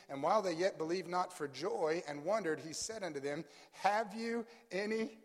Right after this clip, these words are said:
meat?' And they gave him a piece of fish and honeycomb." And isn't it funny how when the church eats together,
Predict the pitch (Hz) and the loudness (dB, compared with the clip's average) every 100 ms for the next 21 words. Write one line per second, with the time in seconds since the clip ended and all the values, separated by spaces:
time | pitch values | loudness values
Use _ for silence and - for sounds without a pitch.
0 | - 285 240 269 240 - - - _ _ | -10 -6 -4 -4 -6 -12 -20 -20 _ _
1 | _ _ _ _ _ _ _ _ _ - | _ _ _ _ _ _ _ _ _ -6
2 | 208 202 170 170 202 247 220 170 202 190 | -4 -4 -4 0 0 0 -4 -6 -8 -6
3 | 180 151 - _ _ _ 180 190 - - | -8 -12 -16 _ _ _ -4 -4 -4 -10
4 | _ _ - 139 165 165 143 156 156 156 | _ _ -16 -10 -10 -8 -8 -6 -6 -10
5 | - - _ _ _ _ _ _ - 165 | -20 -20 _ _ _ _ _ _ -10 -8
6 | - 220 277 349 370 - - 196 233 294 | 0 0 2 -2 -4 -6 -2 -2 0 -4
7 | 311 - - _ _ _ _ _ _ _ | -8 -14 -20 _ _ _ _ _ _ _
8 | _ _ _ _ - 170 180 175 147 - | _ _ _ _ -8 -6 -4 -6 -10 -8
9 | 190 214 247 - - - _ _ _ _ | -4 -4 -4 -10 -18 -20 _ _ _ _
10 | _ _ _ _ - 190 240 - - 202 | _ _ _ _ -2 2 2 -2 -4 2
11 | 196 208 294 302 | 4 2 0 -6